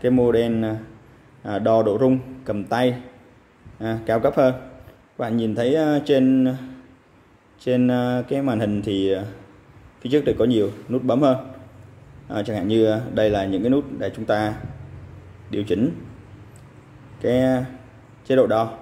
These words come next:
Đo gia tốc, à, đo gia tốc mét trên giây bình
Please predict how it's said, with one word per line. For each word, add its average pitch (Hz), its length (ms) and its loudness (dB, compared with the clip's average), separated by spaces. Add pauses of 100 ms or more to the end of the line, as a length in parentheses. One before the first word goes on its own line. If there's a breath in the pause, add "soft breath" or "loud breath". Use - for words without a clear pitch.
(1600)
Đo 120 220 4
gia 123 240 2
tốc, - 500 -2 (1500)
à, 110 220 0 (160)
đo 107 140 2
gia 110 180 4
tốc 131 220 0
mét 131 140 2
trên 123 100 -2
giây 110 100 4
bình 98 100 -2